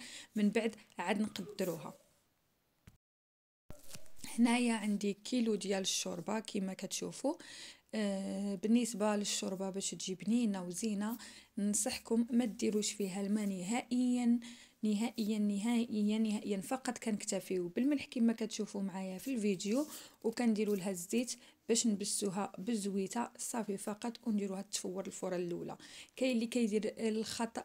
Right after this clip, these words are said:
بزاف تاع الناس كيدير واحد الخطا كبير، كيديروا الماء في الاول عاد كيديروها تفور التفويره الاولى، ولكن راها غادي تجي معجنه وما تجيش زينه. من الاحسن فقط الملح وتبسس بالزيت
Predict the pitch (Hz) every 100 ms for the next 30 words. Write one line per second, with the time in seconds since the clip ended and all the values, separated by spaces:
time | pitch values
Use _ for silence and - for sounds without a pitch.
0 | 196 196 185 277 - 220 208 233 - -
1 | - 202 208 208 - - 214 - - 202
2 | 302 - - - - - - 247 214 226
3 | 226 214 226 - - 247 214 202 208 208
4 | - 208 208 202 - - 240 220 208 -
5 | 208 196 190 190 208 233 202 202 220 214
6 | 190 185 180 170 - 180 240 202 - 214
7 | 233 196 240 - 175 185 226 - - -
8 | - 240 233 - - 233 214 214 233 233
9 | 233 226 285 - 226 - 214 226 - 226
10 | 190 185 170 226 262